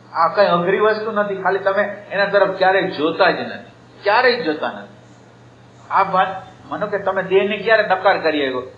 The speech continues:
આ ભાન, આ ભાનની તમને ફિલિંગ થાય ને તો તમે દેહનો ના પાડી શકો, તો તમે મનને ના પાડી શકો, તો તમે બુદ્ધિને ના પાડી શકો, તો તમે અહંકારને ના પાડી શકો. પણ તમે જે ના પાડો છો ને, વૈચારિક ના પાડો છો. હકીકતમાં તમે ઈ જ છો,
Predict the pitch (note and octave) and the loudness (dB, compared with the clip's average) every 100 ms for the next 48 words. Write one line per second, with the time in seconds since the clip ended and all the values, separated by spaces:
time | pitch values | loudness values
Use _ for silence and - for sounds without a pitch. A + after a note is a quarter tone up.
0 | - - - F#3 F#3 D3+ F#3+ G3+ - - | -20 -14 0 0 2 0 0 -2 -12 -2
1 | F#3 F#3+ D#3 F3+ G3+ G3+ G#3 G3+ E3+ - | 0 2 0 -2 -4 -4 -4 -4 -8 -4
2 | G3 G#3+ G#3 G3+ G#3 C3 A2 - - F3+ | -4 -4 -2 -2 -2 -4 -8 -14 -8 -6
3 | F#3 F#3+ F#3+ F3+ F#3+ G3 G3+ G3 F#3+ F3+ | -2 -2 -2 0 0 0 -2 -4 -4 -4
4 | C3+ - - - - - - - - - | -6 -12 -18 -20 -20 -20 -20 -20 -20 -6
5 | F3+ F#3 G3+ G3 F#3+ F#3+ G3 G3 F#3+ F#3 | -2 2 2 2 2 0 -2 2 2 2
6 | E3 D3 A#2+ C#3 - - - - F3+ F#3+ | 2 0 -2 -10 -16 -20 -20 -6 -2 2
7 | G3 F#3+ E3+ F#3+ G3 F#3+ F3+ F3+ F3 D#3+ | 2 2 -2 0 0 -2 -2 -2 0 -2
8 | D3+ C3 B2+ F3+ F3+ F#3 F3+ F3 F3 F#3+ | -2 -4 -4 -4 -2 -2 0 0 0 0
9 | F#3 F3 C3 D#3+ D3 C3 A2+ - - D#3+ | 0 -4 -4 -2 -4 -4 -10 -16 -8 -6
10 | - E3 F#3+ G3 A3 G#3 - D3 C3+ F3+ | -2 -2 -2 0 -2 -4 -10 -6 0 2
11 | F#3 G3 G3+ G3+ F#3+ E3 - D#3+ E3+ F#3+ | 2 4 2 0 -6 -8 -6 -4 -2 -2
12 | F3 E3 C3+ A#2 - G2+ G2+ - - - | -2 -4 -6 -8 -8 -10 -10 -16 -20 -20
13 | - - - - - - A#2+ D#3 D#3+ F3 | -20 -20 -20 -20 -20 -16 -14 -12 -4 -4
14 | E3+ F3 F3 - - E3+ F#3+ G3+ G3+ - | -2 -4 -6 -10 -8 -8 -6 -10 -12 -16